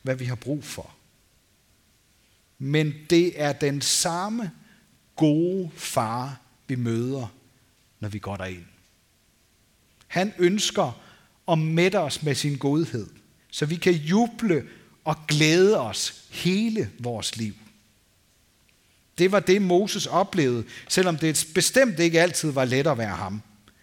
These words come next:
Han blev gentagne gange, I kan prøve selv at læse efter i, i, øh, Mosebøgerne, han blev gentagne gange i tvivl om Guds plan og retning, og måtte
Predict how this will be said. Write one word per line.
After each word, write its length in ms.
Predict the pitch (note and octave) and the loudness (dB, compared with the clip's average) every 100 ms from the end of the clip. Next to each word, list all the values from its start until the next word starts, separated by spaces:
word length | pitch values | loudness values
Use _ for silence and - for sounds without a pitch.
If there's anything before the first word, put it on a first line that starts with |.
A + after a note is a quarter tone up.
| _ | _
Han 200 | - F3+ | -2 0
blev 160 | F3+ F#3+ - - | 2 0 -2 0
gentagne 640 | C4 C4+ - G3+ D#3+ D3 | 0 0 -2 0 0 0
gange, 460 | C#3 B2 C#3 D#3+ D3 - - | 2 2 0 -4 -6 -12 -8
I 60 | |
kan 80 | D3 | -6
prøve 280 | E3+ A3 G#3 | -2 -2 0
selv 260 | - G3 | 0 -2
at 60 | C#3+ | 0
læse 280 | D3 C3+ E3 | 0 0 -2
efter 380 | F#3+ - B2+ G2 | -4 -4 -8 -6
i, 240 | B2+ A2 - - - - _ | -6 -8 -10 -20 -20 -20 _
i, 140 | B2+ A#2+ | -2 0
øh, 180 | A2+ | 0
Mosebøgerne, 640 | A2 D3+ F#3+ F#3+ D#3 C#3 A#2 | 0 0 0 -2 0 2 0
han 100 | D3 | -2
blev 160 | G3+ - | -4 -2
gentagne 600 | A3 B3 C4 - G#3 D#3+ | 0 2 0 -2 0 0
gange 460 | D3+ D3 B2+ D3 F#3+ | 0 2 2 0 -4
i 60 | D3 | -6
tvivl 580 | - - - C#4+ C4+ D#3+ | -4 -4 0 0 -2 -4
om 160 | D#3+ | -6
Guds 300 | E3 F3 G3 | -4 -2 -4
plan 420 | - - G3 F#3 C#3+ | -4 0 0 0 -4
og 180 | C#3+ | -6
retning, 460 | C3+ D#3+ E3 D3+ A2 - - - | -2 -4 -4 -6 -6 -10 -20 -6
og 140 | - F#3 | 0 2
måtte 260 | F#3 F#3 | 2 0